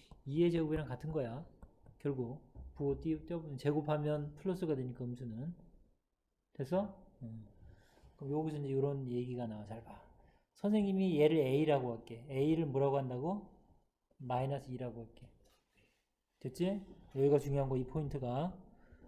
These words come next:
자, 그런데 마이너스 이을 제곱한 건 이를 제곱한 거랑 같아.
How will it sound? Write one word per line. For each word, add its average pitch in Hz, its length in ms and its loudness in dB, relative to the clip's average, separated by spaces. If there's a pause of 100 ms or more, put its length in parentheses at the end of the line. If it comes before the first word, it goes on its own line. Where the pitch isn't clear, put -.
(120)
자, 143 160 4
그런데 180 640 6 (960)
마이너스 165 560 6
이을 175 160 2
제곱한 151 480 0
건 151 180 2
이를 165 320 0
제곱한 151 420 -2
거랑 135 180 -2
같아. - 260 -12